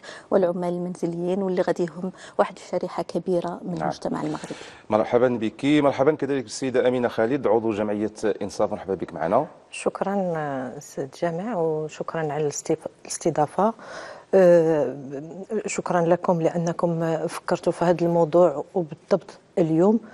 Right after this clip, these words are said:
Speaker 3: آه، من بعد الحادثة اللي وقعت ولا ال-، ال-، الجريمة اللي وقعت في الدار البيضاء، آه، اليوم باش نعطيو واحد، آه،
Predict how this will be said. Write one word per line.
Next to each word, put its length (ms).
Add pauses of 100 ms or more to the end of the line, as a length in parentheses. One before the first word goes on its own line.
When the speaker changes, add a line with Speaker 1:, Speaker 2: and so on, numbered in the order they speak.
(280)
Speaker 3:
آه، 300
من 80
بعد 260
الحادثة 540
اللي 180
وقعت 500
ولا 160
ال-، 200
ال-، 920
الجريمة 400
اللي 100
وقعت 340
في 100
الدار 260
البيضاء، 380 (540)
آه، 880
اليوم 340
باش 260
نعطيو 520
واحد، 280 (160)
آه، 200